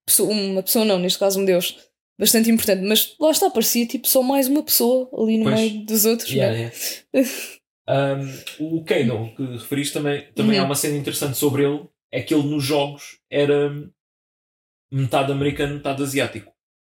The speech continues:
Speaker 2: E devido à
Speaker 1: Hum.
Speaker 2: performance deste ator, neste filme, com o sotaque australiano, fez com que o,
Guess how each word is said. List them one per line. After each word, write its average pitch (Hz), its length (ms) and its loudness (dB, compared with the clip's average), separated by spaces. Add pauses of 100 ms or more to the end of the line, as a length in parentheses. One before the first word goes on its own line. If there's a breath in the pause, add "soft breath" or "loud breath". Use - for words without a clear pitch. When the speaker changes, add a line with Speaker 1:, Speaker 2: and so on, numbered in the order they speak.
(500)
Speaker 2:
E 139 120 2
devido 170 200 0
à 165 80 4
Speaker 1:
Hum. 208 40 -4
Speaker 2:
performance 139 560 0
deste 143 200 0
ator, 135 380 -4
neste 135 260 -10
filme, 123 280 -10 (560)
com 123 140 0
o 117 40 2
sotaque 113 400 -2
australiano, 123 680 -2 (600)
fez 170 240 4
com 175 240 0
que - 100 -6
o, 123 440 -6